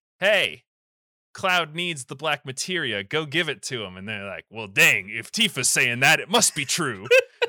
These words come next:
Speaker 1: And so Barret comes down and gives the black materia to Cloud again.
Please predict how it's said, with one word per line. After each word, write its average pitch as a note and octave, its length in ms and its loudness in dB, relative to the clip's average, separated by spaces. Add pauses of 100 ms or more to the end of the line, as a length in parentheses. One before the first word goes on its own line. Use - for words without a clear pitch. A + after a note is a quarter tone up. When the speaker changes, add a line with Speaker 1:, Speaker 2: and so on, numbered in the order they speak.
(100)
Speaker 1:
And C#3+ 140 0
so D3 440 4 (440)
Barret E3+ 300 2
comes D#3+ 260 -4
down D#3 320 6
and C3+ 260 -4
gives D3 300 -4
the C3+ 80 -2
black C3+ 320 -2
materia C3 680 -2
to A#2 140 -10
Cloud C#3 360 0
again. A2+ 360 -2